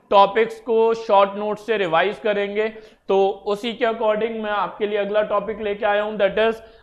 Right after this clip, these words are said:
art in vitro fertilization and vivo fertilization,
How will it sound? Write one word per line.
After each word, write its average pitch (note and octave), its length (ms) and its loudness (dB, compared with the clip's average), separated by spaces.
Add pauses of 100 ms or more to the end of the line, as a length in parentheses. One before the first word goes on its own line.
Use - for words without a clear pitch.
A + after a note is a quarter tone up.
(140)
art G#3 300 8
in G#3 180 -2
vitro G#3 340 0
fertilization G3+ 840 0
and F#3+ 180 -4
vivo F3 280 0
fertilization, D#3+ 760 -4